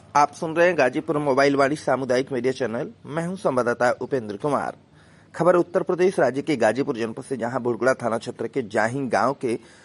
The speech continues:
बिचलापुरा में दिव्यांग महिला कलावती देवी पत्नी बबलू चौहान को काफी दिनों बाद मुख्यमंत्री आवास योजना का लाभ मिलते ही कलावती देवी ने सोचा कि सपनों का घर बनाकर सरकार के हाथों को मजबूत करेंगे, लेकिन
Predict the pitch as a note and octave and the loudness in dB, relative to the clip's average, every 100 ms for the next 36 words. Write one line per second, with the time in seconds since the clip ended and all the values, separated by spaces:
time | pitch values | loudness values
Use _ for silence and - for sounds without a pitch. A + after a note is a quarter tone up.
0 | _ _ _ _ _ _ - F#2+ A2 D#3 | _ _ _ _ _ _ -18 -8 -2 0
1 | - F3 F#3 F#3 C3 B2+ C3 - _ - | 2 4 4 2 2 4 2 -2 _ -8
2 | B2+ A#2+ B2+ A#2 C#3 D#3+ C#3+ C3 C3 B2+ | -6 -2 0 2 2 2 0 2 2 2
3 | B2 A#2 - C#3 A#2 B2 - G2+ B2 B2 | 4 4 2 0 -2 -2 -2 -2 -2 -2
4 | G#2 G2+ A#2+ A#2 A#2+ G#2 A2+ B2 C3 A#2 | 0 0 -4 -2 -4 -2 -4 -4 -4 -2
5 | A#2 A2+ - E3+ F3+ _ _ _ _ - | 0 0 0 -4 -6 _ _ _ _ -10
6 | A2+ D#3 D#3 C3+ B2+ A#2 - - _ _ | -2 0 2 4 6 6 2 -8 _ _
7 | _ _ _ _ _ _ _ _ - C#3+ | _ _ _ _ _ _ _ _ -4 -4
8 | E3+ G3 E3+ D3+ E3+ F#3+ A#2 B2+ D3 C#3 | 0 2 2 2 0 2 4 6 4 2
9 | A#2+ C3+ C3 A2+ A2+ C3 C#3 A2+ A#2 A#2 | 2 2 2 2 4 4 4 0 -4 -2
10 | D3+ C#3+ D3+ D3+ A2 A2+ B2 A#2+ A#2 B2+ | 0 0 -2 2 4 4 2 0 0 0
11 | A#2 A2 A2+ - - C#3 - G2+ B2 B2+ | -4 -4 -4 -2 -2 -2 -4 -4 -4 -2
12 | G#2 G2+ A#2+ A2+ G#2 G#2 - C3+ - G2+ | -2 0 -4 -2 0 0 2 0 0 -2
13 | G2+ A2+ A#2+ G#2+ G2+ G#2+ A#2+ B2 A2 G#2+ | 2 2 2 -2 -2 -4 -4 -6 -2 -2
14 | G2 C3 - G#2+ G2+ C3+ C3 B2+ B2 | -2 -4 0 0 0 0 0 0 -4